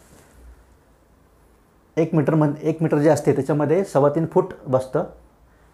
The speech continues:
तर आपल्याला काय काढायचं आहे, आठ मीटरमध्ये, आठ मीटरमध्ये किती फूट बसेल, into करायचं, म्हणजे आठ मीटरचे किती फीट बसेल, तर आठ ते लिहिलं, किती, किती फीट काढायचं, म्हणून हे किती इथं लिहिलं मी. पुन्हा एकदा आपली तीच प्रोसेस क्रॉस.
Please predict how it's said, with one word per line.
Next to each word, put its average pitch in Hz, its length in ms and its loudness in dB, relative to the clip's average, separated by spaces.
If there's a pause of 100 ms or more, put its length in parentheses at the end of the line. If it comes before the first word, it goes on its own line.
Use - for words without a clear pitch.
(400)
तर 139 40 4
आपल्याला 139 220 2
काय 156 160 4
काढायचं 156 280 2
आहे, 240 160 -2
आठ 151 220 2
मीटरमध्ये, 123 360 -2
आठ 147 240 0
मीटरमध्ये 170 320 -2
किती 185 180 -4
फूट 156 160 0
बसेल, 123 280 -2 (1600)
into 170 280 2
करायचं, 139 240 4
म्हणजे 151 140 2
आठ 156 260 2
मीटरचे 165 440 -4
किती 196 340 0
फीट 165 160 -2
बसेल, 123 440 -4 (460)
तर 135 40 2
आठ 143 200 2
ते 165 120 2
लिहिलं, 170 260 0
किती, 185 280 0
किती 180 320 -2
फीट 170 220 -2
काढायचं, 127 300 -2
म्हणून 170 220 -6
हे 151 160 -6
किती 147 280 -4
इथं 147 140 -4
लिहिलं 165 240 0
मी. 107 120 -8 (400)
पुन्हा 156 200 2
एकदा 156 180 2
आपली 151 220 -2
तीच 156 300 -4
प्रोसेस 147 440 -4 (600)
क्रॉस. 156 220 4